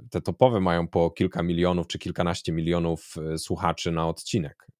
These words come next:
a my w Polsce mamy kilkanaście milionów słuchaczy w ogóle, <laughs> więc trafienie do nich wszystkich w Polsce, no, raczej, no, ciężko. Nie ma takiego podcastu, który trafia,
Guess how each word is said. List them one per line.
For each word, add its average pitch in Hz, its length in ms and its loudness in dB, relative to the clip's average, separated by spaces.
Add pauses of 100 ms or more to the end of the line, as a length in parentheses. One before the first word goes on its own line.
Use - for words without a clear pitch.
(340)
a 92 120 -2
my 92 140 0
w - 100 -16
Polsce 120 440 4
mamy 78 260 -2
kilkanaście 80 540 -2
milionów 78 380 -2
słuchaczy 82 420 -4
w 104 80 4
ogóle, 80 380 4 (500)
<laughs> 196 400 2
więc - 300 2 (360)
trafienie 104 420 4
do 101 120 4
nich 98 160 0
wszystkich 98 420 0
w - 80 -20
Polsce, 90 400 2
no, 95 240 4 (220)
raczej, 117 440 2 (440)
no, 233 280 -6 (240)
ciężko. 120 480 4
Nie 175 140 2
ma 113 120 8
takiego 95 340 2
podcastu, 87 480 0
który 87 220 -2
trafia, 82 720 4